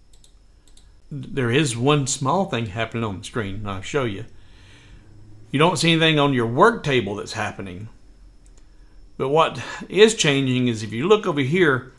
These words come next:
your X, Y position right now with this set in the lower left corner, it's showing you it's nineteen point oh one,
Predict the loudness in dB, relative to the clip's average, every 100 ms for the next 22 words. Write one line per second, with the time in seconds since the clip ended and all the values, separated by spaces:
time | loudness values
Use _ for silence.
0 | -20 -20 _ _ _ -6 -6 -2 0 0
1 | 0 -6 -10 -10 2 4 4 2 -4 2
2 | 2 2 -4 -4 -10 -6 0 0 0 2
3 | 4 2 0 -10 -20 -18 -10 0 2 2
4 | 2 2 2 -2 -2 0 2 4 4 4
5 | 2 0 0 0 2 -2 -4 -8 -6 -2
6 | 0 2 0 0 -4 -12 -16 -20 -20 -20
7 | -20 -20 -20 -20 -20 -16 -6 -6 0 0
8 | 2 0 0 2 2 2 2 2 2 2
9 | -4 -10